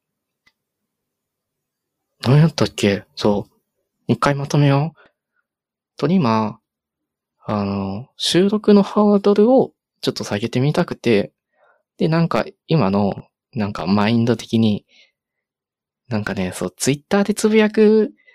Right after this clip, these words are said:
ぐらいの感覚で、ポッドキャストを、を更新したいなっていう、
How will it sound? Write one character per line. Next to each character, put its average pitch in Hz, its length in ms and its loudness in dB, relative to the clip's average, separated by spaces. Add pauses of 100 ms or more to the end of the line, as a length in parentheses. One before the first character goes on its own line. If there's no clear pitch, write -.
(140)
ぐ 160 120 2
ら 202 120 0
い 208 40 2
の 190 120 2
感 185 260 0
覚 185 240 -2
で、 175 160 -2
ポ - 180 -6
ッ - 80 -12
ド 156 100 -8
キ 147 120 -4
ャ 165 40 -2
ス - 60 -10
ト 110 160 -2
を、 104 240 -4 (1000)
を 107 120 -6
更 117 220 -2
新 120 180 0
し - 80 -4
た - 100 -10
い - 80 -4
な 107 140 0
っ - 20 -4
て - 160 -8
い 95 100 -2
う、 - 180 -14